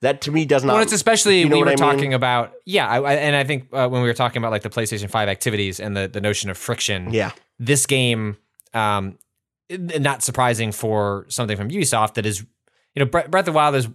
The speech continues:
Speaker 2: is such an interesting game in the same way that we talk about the Souls games, in that, like, it's a game with a lot of friction that ended up having mass appeal in a way that you might not have expected. Like, every Zelda game is gonna be big, but,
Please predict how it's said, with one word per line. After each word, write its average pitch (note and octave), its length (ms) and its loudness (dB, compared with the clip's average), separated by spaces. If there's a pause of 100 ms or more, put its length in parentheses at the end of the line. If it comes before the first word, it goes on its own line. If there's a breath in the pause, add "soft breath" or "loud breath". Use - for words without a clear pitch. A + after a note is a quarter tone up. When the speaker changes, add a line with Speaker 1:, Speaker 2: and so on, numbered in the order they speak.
(160)
Speaker 2:
is C3 140 -8
such B2+ 160 -2
an B2 60 0
interesting A#2 320 -2
game G#2 320 -2
in G2 100 -12
the G#2 60 -6
same A2+ 160 -2
way A2 40 -2
that A2 60 -4
we G#2 80 -2
talk G#2 220 -2
about F#2+ 240 -4
the G2 80 -10
Souls G#2 320 -2
games, F#2+ 400 -4
in G2+ 100 -6
that, G2+ 160 -4
like, F#2+ 200 -6 (360 soft breath)
it's C#3 140 -2
a C#3 40 2
game D#3 140 2
with C#3+ 80 0
a - 40 4
lot C3 180 4
of A#2 40 -4
friction C3 380 -2
that A2+ 140 -2
ended A#2 200 -2
up A2 80 0
having G#2+ 300 -2
mass G2+ 240 -2
appeal A2 440 -2
in G#2+ 120 -8
a G2+ 80 -2
way G2+ 220 -2
that G2+ 240 -4
you G#2+ 80 -6
might F#2+ 240 -6
not F#2+ 160 -2
have F2 80 -8
expected. A2+ 400 -4
Like, B2+ 180 -2
every G3 180 4
Zelda C3 260 0
game G#2 180 -2
is - 60 -10
gonna G2+ 140 -6
be F#2 60 -6
big, F#2 460 -4
but, G#2 240 0